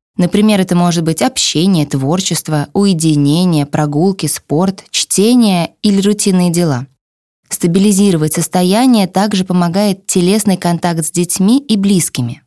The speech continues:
Свои собственные ритуалы, медитации или молитвы. Рисование, в том числе своего безопасного места. Можно попробовать вести дневник, писать письма тревоги и гнева,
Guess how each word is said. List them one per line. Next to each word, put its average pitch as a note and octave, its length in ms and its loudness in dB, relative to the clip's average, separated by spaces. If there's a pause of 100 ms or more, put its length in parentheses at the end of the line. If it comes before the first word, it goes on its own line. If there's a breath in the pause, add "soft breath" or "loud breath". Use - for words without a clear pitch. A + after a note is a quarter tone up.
(420)
Свои C4+ 260 0
собственные F3+ 540 0
ритуалы, D3 640 -2
медитации D3+ 800 -2
или D#3+ 240 -2
молитвы. D#3 560 -2 (400 loud breath)
Рисование, E3+ 840 0 (160)
в - 100 -16
том F3 180 2
числе E3 260 -2
своего F3 280 -2
безопасного F3 600 0
места. D3 460 -4 (460)
Можно A3 280 2
попробовать A3+ 560 0
вести G#3 260 -2
дневник, G#3 580 0
писать C4 400 -2
письма G#3 300 0
тревоги F#3 440 0
и F3 60 2
гнева, C#3+ 520 0